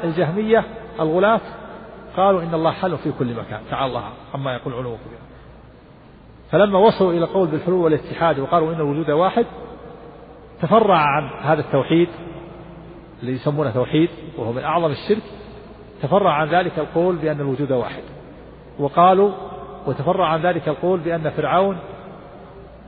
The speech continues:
على الصواب وأنه مصيب حينما قال: "أنا ربكم الأعلى". وقالوا إن، إن عباد الأصنام على الحق والصواب، وإنهم إنما عبدوا الله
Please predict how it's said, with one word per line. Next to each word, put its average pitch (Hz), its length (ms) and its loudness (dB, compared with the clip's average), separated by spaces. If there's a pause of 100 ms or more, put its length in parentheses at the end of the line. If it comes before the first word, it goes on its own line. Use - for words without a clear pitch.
(1200)
على 151 120 2
الصواب 127 420 0 (320)
وأنه 147 320 0
مصيب 196 360 -2 (160)
حينما 156 240 0
قال: 160 240 0
"أنا 139 140 0
ربكم 123 340 -6
الأعلى". 107 240 -6 (880)
وقالوا 180 540 4
إن، 160 380 -2 (3000)
إن 175 140 -2
عباد 165 380 2
الأصنام 170 380 -2
على 151 80 0
الحق - 260 -6
والصواب، 113 480 -4
وإنهم 165 300 0
إنما 175 280 0
عبدوا 180 340 2
الله 190 260 2